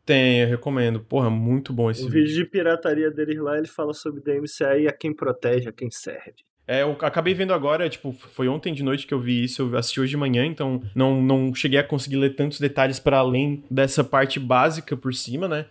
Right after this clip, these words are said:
Speaker 1: Mas ainda acho uma, uma situação inacreditável, mano. É, tipo, os caras
Speaker 2: Pois é.
Speaker 1: piratearam o jogo de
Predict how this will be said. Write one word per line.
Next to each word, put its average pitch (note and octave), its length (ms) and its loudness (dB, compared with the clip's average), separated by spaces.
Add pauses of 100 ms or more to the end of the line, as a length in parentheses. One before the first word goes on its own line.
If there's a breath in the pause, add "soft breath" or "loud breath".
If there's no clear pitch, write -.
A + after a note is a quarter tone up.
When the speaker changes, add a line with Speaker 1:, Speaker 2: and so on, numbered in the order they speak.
Speaker 1:
Mas D3 320 2
ainda D#3+ 220 4
acho E3 200 0
uma, F3 220 2
uma F3+ 120 0
situação F#3 280 -2
inacreditável, G#3 640 0
mano. A2+ 360 -4 (280)
É, A2 120 -2
tipo, A2 480 -6 (140 soft breath)
os - 100 -12
caras F#3 240 2
Speaker 2:
Pois D3+ 160 2
é. G3 40 6
Speaker 1:
piratearam F#3 600 2
o A#3 60 4
jogo F#3 300 2
de F3+ 100 -10